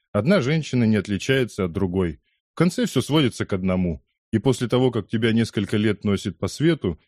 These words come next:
поневоле приходишь к выводу, что нет разницы, брюнетки они или блондинки, толстые или тощие». «Ты говорил всё это Донне Джулии?»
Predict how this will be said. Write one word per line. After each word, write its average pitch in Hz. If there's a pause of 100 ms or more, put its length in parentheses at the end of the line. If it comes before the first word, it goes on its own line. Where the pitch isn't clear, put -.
(140)
поневоле 190
приходишь 120
к -
выводу, 120
что -
нет 147
разницы, 92 (240)
брюнетки 143
они 151
или 98
блондинки, 123 (280)
толстые 143
или 82
тощие». 123 (680)
«Ты 156
говорил 151
всё -
это 139
Донне 135
Джулии?» 120